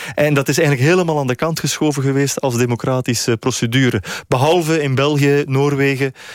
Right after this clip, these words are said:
Amerika, Frankrijk, als het gaat over assisenjuries, burgerjuries bij bepaalde rechtszaken. Breivik in Noorwegen is veroordeeld geworden door een burgerjury. Nederland heeft het systeem niet.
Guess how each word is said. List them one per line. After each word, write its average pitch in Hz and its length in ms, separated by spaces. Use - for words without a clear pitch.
Amerika, 131 480
Frankrijk, 131 500
als 123 140
het 113 120
gaat 123 220
over 120 180
assisenjuries, 110 840
burgerjuries 135 680
bij 123 280
bepaalde 117 420
rechtszaken. 107 520
Breivik 139 460
in 123 180
Noorwegen 127 580
is - 320
veroordeeld 127 580
geworden 117 440
door 117 140
een 110 120
burgerjury. 107 560
Nederland 135 440
heeft 139 160
het - 100
systeem 147 400
niet. 151 200